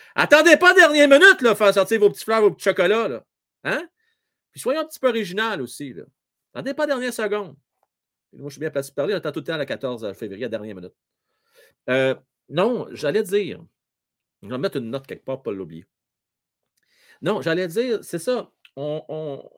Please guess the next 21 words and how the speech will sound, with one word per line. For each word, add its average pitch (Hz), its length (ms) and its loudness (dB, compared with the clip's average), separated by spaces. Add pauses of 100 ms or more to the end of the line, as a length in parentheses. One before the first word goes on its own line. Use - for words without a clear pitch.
(240)
faut 139 100 -10
pas 254 100 -4
aller 262 60 -4
chercher - 260 -8
trop 175 180 -4
loin. 180 260 -4 (420)
Ça - 260 -4
prend 226 440 -8 (120)
un 139 160 -2
joueur 185 280 -2
de 123 140 -2
centre 170 380 -8
d'expérience 147 680 -4
qui - 100 -20
va 117 120 2
venir 139 380 -2
épauler, 117 640 -4
je 113 100 -10
pense, 101 440 -14
Nick 98 200 -14
Suzuki. - 400 -18